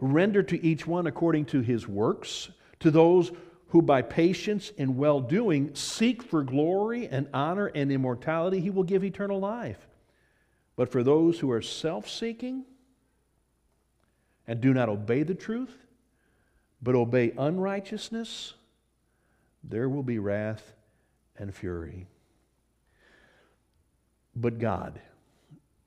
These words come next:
in His grace, looked beyond what you were to see what you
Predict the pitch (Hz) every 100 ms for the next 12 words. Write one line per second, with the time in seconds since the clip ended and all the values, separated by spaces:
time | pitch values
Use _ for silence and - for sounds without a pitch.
0 | _ _ _ _ _ _ _ _ 135 156
1 | 170 - 135 120 107 104 104 110 151 -
2 | - - _ _ _ _ _ _ _ _
3 | _ _ _ _ 120 131 131 113 120 131
4 | 135 113 107 127 107 101 113 139 98 82
5 | 85 - _ _ _ _ _ _ _ _
6 | _ _ _ _ _ _ _ _ - 110
7 | - 127 117 107 101 98 113 101